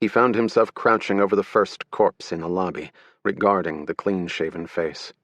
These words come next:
You're gonna want to listen now, girlie. So much less menacing without the black hood and bug eyes.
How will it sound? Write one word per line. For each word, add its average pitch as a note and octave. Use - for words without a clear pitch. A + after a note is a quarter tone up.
You're F2
gonna D#2
want D#2
to -
listen D2+
now, D2
girlie. D2
So -
much A2+
less A2+
menacing F#2+
without E2+
the E2+
black D2+
hood D2+
and D#2
bug D2+
eyes. D#2+